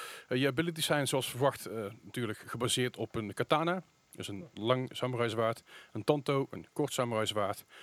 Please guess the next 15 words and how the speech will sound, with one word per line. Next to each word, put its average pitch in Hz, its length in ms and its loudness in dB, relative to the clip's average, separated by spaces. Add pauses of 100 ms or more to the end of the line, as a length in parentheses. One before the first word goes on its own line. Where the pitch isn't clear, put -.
(160)
een 110 100 -6
half 117 280 4
bow, 139 240 2
oftewel 104 340 -2
een, 101 200 -10
een, 101 160 -14 (100)
ja, - 120 -10 (120)
bijna 101 180 -6
een 101 80 -6
boog 123 200 4
idee, 123 340 0 (400)
en, 110 240 0
eh, 107 260 0
een 120 100 -2
kunai. 131 340 0